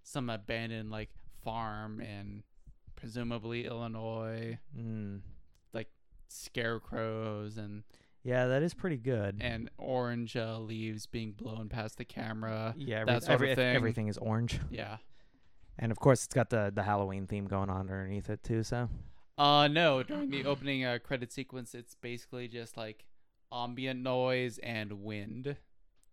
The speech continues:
Speaker 2: Oh, does it?
Speaker 1: Yeah.
Speaker 2: Yeah, I guess, I guess I gotta rewatch Halloween Four.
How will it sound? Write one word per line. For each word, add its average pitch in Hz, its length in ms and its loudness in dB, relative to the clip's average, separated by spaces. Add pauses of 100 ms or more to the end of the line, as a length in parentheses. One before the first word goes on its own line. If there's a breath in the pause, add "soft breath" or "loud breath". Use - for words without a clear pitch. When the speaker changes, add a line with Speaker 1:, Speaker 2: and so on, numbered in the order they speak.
Speaker 2:
Oh, 135 120 0
does 147 200 4
it? - 120 -12 (180)
Speaker 1:
Yeah. 107 220 -8 (120)
Speaker 2:
Yeah, 127 120 6
I 123 60 8
guess, 135 160 6
I 139 100 4
guess 131 160 4
I 123 40 0
gotta 107 200 4
rewatch 104 380 2
Halloween 98 300 -2
Four. 104 300 -4